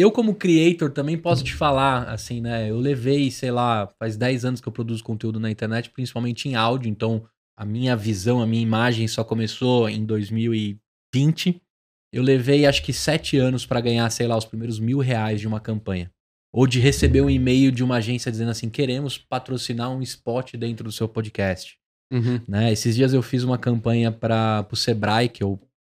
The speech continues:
Speaker 1: né, são duas instituições que eu pago um pau, assim, demais, que é o Sebrae e a Endeavor,
Speaker 2: A Endeavor
Speaker 1: que eu acho
Speaker 2: é
Speaker 1: que
Speaker 2: foda.
Speaker 1: são cruciais pra minha vida. O Sebrae pegando um público,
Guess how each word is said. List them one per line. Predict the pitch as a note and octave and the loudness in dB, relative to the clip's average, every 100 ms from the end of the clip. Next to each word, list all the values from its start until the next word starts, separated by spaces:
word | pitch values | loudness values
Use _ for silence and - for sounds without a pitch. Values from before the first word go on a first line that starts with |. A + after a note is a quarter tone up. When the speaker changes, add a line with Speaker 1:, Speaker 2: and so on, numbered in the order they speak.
| _ | _
Speaker 1:
né, | G#2+ A2 | -2 -2
são | - A2 | 0 0
duas | C#3 C3+ | 2 2
instituições | C3 - A#2+ A2+ A2+ A2+ | 0 -2 -2 0 -2 -2
que | - | -4
eu | G#2+ | 0
pago | A2 A2+ | 0 0
um | A2 | -2
pau, | A2+ A2 G#2+ | 2 2 2
assim, | - A2 | 0 -4
demais, | A2+ A2 A2 - | -2 0 0 -2
que | G#2+ | -4
é | |
o | |
Sebrae | - G#2 A2 A2+ A#2 | -2 -2 0 0 2
e | |
a | A2+ | 0
Endeavor, | A2 G#2 A2 A#2 C3+ C3 - _ _ | -2 -2 -2 -2 -6 -8 -18 _ _
Speaker 2:
A | A2+ | -8
Endeavor | G#2 | 0
Speaker 1:
que | B2+ | 6
eu | A#2 | 6
acho | A2+ - | 6 2
Speaker 2:
é | |
Speaker 1:
que | A#2+ | -2
Speaker 2:
foda. | A2+ | 2
Speaker 1:
são | B2+ A#2+ A#2+ | 4 4 2
cruciais | A2 B2+ - B2+ A#2 A2 | 2 0 2 -2 -4 -4
pra | A2+ | -4
minha | A2+ A2+ | -2 -2
vida. | G#2+ D#3+ E3+ | 2 2 2
O | C3 | 2
Sebrae | C#3+ B2 B2+ C#3 C#3 | 2 2 4 4 4
pegando | B2+ A#2+ C3 C3 | 0 2 2 2
um | A#2+ | 0
público, | C3 B2 A#2+ - A2+ | -2 0 0 0 -2